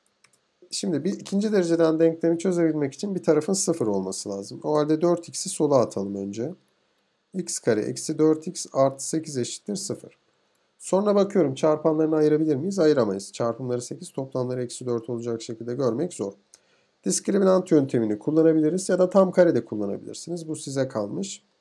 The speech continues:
Diskriminant yöntemiyle yapalım. Konu başlığımız o. Burada A dediğimiz bir, B eksi dört, C ise sekiz. O zaman delta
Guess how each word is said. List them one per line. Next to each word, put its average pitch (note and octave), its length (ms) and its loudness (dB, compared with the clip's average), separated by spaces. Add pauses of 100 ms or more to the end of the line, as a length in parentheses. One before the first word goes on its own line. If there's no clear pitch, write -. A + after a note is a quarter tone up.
(720)
Diskriminant F#3+ 600 4
yöntemiyle A2+ 440 2
yapalım. B2 340 -2
Konu C3+ 260 -4
başlığımız A2 580 -2
o. E3+ 220 -2 (1500)
Burada D#3+ 420 2 (880)
A F#3 300 6
dediğimiz C#3+ 720 -2 (320)
bir, - 400 -4 (360)
B F3 340 4 (120)
eksi B2+ 440 -4
dört, D#3+ 320 2 (240)
C F3 280 2
ise E3 400 -2 (500)
sekiz. - 680 -8 (960)
O B2 100 -8
zaman A#2+ 360 0
delta D#3 600 2